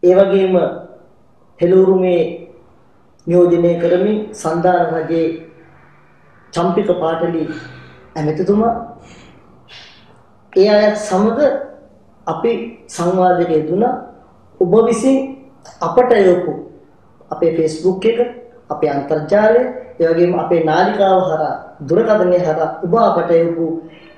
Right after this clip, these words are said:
ඒ ප්‍රශ්න මාලාවෙන් තෝරාගත්තු ප්‍රශ්න ඔවුන්ට අපි ඉදිරිපත් කෙරුවා. ඔවුන් බොහෝ දේවල් කියනවා.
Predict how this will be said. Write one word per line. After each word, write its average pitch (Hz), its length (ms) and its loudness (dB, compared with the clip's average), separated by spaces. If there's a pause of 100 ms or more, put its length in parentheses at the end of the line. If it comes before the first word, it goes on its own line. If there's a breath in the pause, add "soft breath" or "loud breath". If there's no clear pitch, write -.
(160 loud breath)
ඒ 208 380 4
ප්‍රශ්න 170 340 -2
මාලාවෙන් 180 720 2
තෝරාගත්තු 165 680 -2
ප්‍රශ්න 151 380 -6 (340)
ඔවුන්ට 165 240 -2
අපි 151 160 -4
ඉදිරිපත් 131 440 -12
කෙරුවා. - 340 -20 (1400)
ඔවුන් 254 520 2 (140)
බොහෝ 208 340 6
දේවල් 208 300 2
කියනවා. 139 440 -6